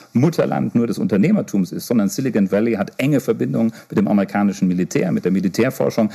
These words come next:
Sowas haben wir in Europa nicht. Und deshalb ist es so wichtig, dass wir in den vier Jahren Trump als Europäer gelernt haben, dass wir auch in diesem Bereich, im Bereich der Verteidigungspolitik, im Bereich der militärischen Forschung enger zusammenarbeiten müssen, nicht jeder in seiner Ecke,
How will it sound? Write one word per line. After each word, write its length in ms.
Sowas 300
haben 120
wir 80
in 60
Europa 320
nicht. 200
Und 100
deshalb 220
ist 80
es 100
so 160
wichtig, 360
dass 180
wir 60
in 60
den 120
vier 180
Jahren 220
Trump 320
als 140
Europäer 420
gelernt 440
haben, 280
dass 160
wir 100
auch 80
in 100
diesem 240
Bereich, 460
im 160
Bereich 320
der 100
Verteidigungspolitik, 1040
im 60
Bereich 300
der 100
militärischen 560
Forschung 420
enger 240
zusammenarbeiten 720
müssen, 200
nicht 140
jeder 180
in 80
seiner 260
Ecke, 300